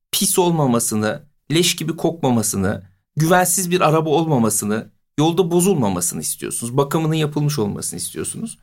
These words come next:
Bu nedenle de taksicilerin bir denetimden geçmesi gerekiyor. Zaman zarfında taksicilik sistemi dünyada yayılırken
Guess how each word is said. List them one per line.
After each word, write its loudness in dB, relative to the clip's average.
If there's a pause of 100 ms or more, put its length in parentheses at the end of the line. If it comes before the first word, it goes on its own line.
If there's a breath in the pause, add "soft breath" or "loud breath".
(460)
Bu 0
nedenle 2
de -4 (500)
taksicilerin 0 (260)
bir 2
denetimden 4
geçmesi -4
gerekiyor. -10 (280)
Zaman 2
zarfında 0
taksicilik -2
sistemi -2
dünyada 0
yayılırken 0